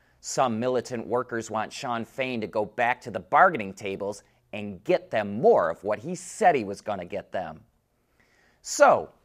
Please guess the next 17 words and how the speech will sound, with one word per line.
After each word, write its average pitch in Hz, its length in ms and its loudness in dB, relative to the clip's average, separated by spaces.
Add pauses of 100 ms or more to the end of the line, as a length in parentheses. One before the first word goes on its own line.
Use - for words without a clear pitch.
(120)
are 196 140 6
sales 254 420 2
of 165 160 2
E 160 160 -4
Vs 139 300 -4
really 180 320 0
slowing 160 500 0
down 113 380 0 (100)
or 262 220 2
not? 277 480 -2 (420)
Well, 120 160 4
the 131 100 2
numbers 131 380 0
tell 135 220 0
a 135 40 0
mixed 123 280 -4
story. 196 520 2